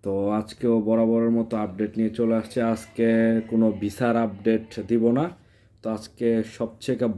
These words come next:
বড় একটা আপডেট দিব, যেটা খুবই গুরুত্বপূর্ণ এবং খুশির খবর এবং সুসংবাদ বলতে পারেন। কারণ আমাদের এই এম্বাসি যে জটিলতা বা ইতালি নুলস্তা বা ইতালির ভিসা নিয়ে যে জটিলতাটা,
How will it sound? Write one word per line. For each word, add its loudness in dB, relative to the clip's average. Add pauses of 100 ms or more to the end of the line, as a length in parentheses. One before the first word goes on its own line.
বড় 2
একটা -8
আপডেট -4
দিব, 0
যেটা -4
খুবই 0
গুরুত্বপূর্ণ -2
এবং -2 (140)
খুশির -4
খবর -4
এবং -2
সুসংবাদ -4
বলতে 2
পারেন। 0 (1120)
কারণ 2
আমাদের 0
এই 2 (1120)
এম্বাসি 0
যে 2
জটিলতা -2
বা -6
ইতালি -2
নুলস্তা -2
বা -4
ইতালির 0
ভিসা -2
নিয়ে 4
যে -2
জটিলতাটা, -4